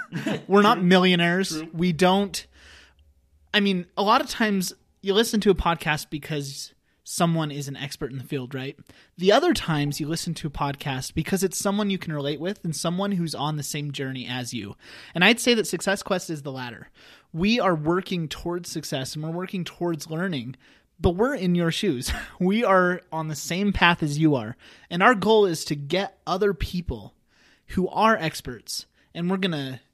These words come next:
Speaker 1: combine all that knowledge, and we're gonna bring people on our podcast. We're gonna have guests at our events. We're gonna have, um, people posting on our website. We're gonna bring all the experts together in one place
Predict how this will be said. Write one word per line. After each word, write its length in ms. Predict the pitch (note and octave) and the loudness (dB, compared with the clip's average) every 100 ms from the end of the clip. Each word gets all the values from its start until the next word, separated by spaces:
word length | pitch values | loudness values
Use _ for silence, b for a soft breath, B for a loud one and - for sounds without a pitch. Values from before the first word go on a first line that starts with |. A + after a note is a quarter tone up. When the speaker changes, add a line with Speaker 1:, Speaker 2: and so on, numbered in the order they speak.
| - | -8
Speaker 1:
combine 600 | - D#3+ D3 F3 G3 G#3+ | -2 0 2 2 2 0
all 200 | E3 F3+ | 0 0
that 200 | E3+ C3+ | 0 -2
knowledge, 540 | D3+ D3 D3 C3 B2+ D#3 | -4 -2 -2 -6 -8 -4
and 100 | E3+ | -2
we're 80 | |
gonna 160 | F#3+ F#3+ | 0 0
bring 320 | D3+ F3+ G3+ | 2 0 0
people 600 | E3+ - F3 D3 B2 D3 - | -2 -6 -4 -4 -6 -10 -6
on 160 | E3 | 0
our 120 | F3+ F#3 | 2 2
podcast. 600 | G3 G3+ - C3 A#2 - | 2 0 -2 -6 -6 -12
We're 100 | C#3 | -10
gonna 160 | D3 | -6
have 260 | D3 D#3+ C#3+ | -4 -6 -2
guests 360 | E3 E3+ - E3 | -2 -2 -4 -2
at 60 | |
our 140 | D#3+ D#3 | 2 2
events. 480 | D3 E3+ B2+ - | 4 2 2 -4
We're 160 | E3 D3+ | -6 -8
gonna 240 | D3+ D3+ | -6 -8
have, 380 | C#3 D#3 D3+ C#3 B B B - | -8 -8 -10 -12 B B B -4
um, 480 | D#3+ D#3 D3+ C#3+ C3+ b b _ | 0 2 2 -2 -6 b b _
people 580 | - G#3+ G3+ F#3+ F#3 - - F3 E3+ - | 0 4 6 6 4 -2 -16 -20 -8 0
posting 480 | - G3+ - F3+ E3+ | 2 2 0 -4 -2
on 120 | D#3+ | -2
our 100 | D#3+ | 0
website. 500 | E3 F3+ - C3+ A#2+ C#3+ D#3+ _ | 0 0 -2 -4 -6 -12 -20 _
We're 200 | F#3+ G3+ | 4 6
gonna 180 | A3+ B3 | 6 4
bring 380 | F3 E3 G3 G#3 | 2 2 0 0
all 260 | - E3+ F#3+ | -2 -2 -2
the 160 | F3+ | -4
experts 460 | D#3 - - D#3+ - | -6 -6 -4 -4 -4
together 420 | D#3+ D#3 D#3 D3+ | -2 0 0 0
in 160 | C#3 C3+ | -2 -2
one 220 | D3 D#3 | -2 -2
place 500 | - C#3 G#2+ - | -2 -2 -6 -10